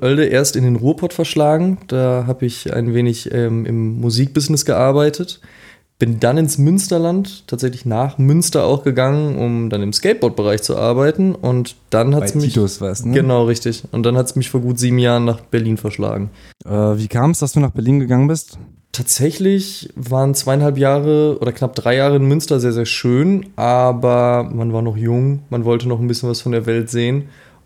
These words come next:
Speaker 1: Und, ähm, es war einfach jobbedingt. Ich wollte mich, ähm, neu orientieren, wollte was Neues machen. Und da ich schon damals recht viele Freunde auch in Berlin hatte, war eigentlich der Schritt recht klar. Witzigerweise ist mir dann auch sehr schnell aufgefallen, dass ich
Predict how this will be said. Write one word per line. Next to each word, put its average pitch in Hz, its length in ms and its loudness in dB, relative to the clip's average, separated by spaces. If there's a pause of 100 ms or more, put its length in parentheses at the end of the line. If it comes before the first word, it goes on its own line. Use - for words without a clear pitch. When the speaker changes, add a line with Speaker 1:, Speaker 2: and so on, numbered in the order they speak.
Speaker 1:
Und, 117 500 4
ähm, 110 240 0
es 107 120 -6
war 113 60 0
einfach 113 200 -2
jobbedingt. 120 520 0
Ich - 120 -16
wollte 120 200 -4
mich, 123 320 -4
ähm, 117 260 -4
neu 120 200 2
orientieren, 123 680 2
wollte 123 220 0
was 120 160 -2
Neues 127 300 0
machen. 147 360 0 (440)
Und 120 260 0
da 113 100 4
ich 117 80 -2
schon 120 480 -2 (160)
damals 123 520 0
recht 123 220 -2
viele 127 240 -2
Freunde 123 360 0
auch 131 160 2
in 135 100 2
Berlin 131 320 2
hatte, 127 320 0
war 110 100 0
eigentlich 110 200 -2
der 113 80 -4
Schritt - 260 -6
recht 104 180 -8
klar. 104 340 -6 (380)
Witzigerweise 127 640 0
ist 127 80 -2
mir 131 120 2
dann 117 320 0
auch 135 380 -2
sehr 127 200 0
schnell 131 180 2
aufgefallen, 127 680 0
dass 117 160 -2
ich - 280 -8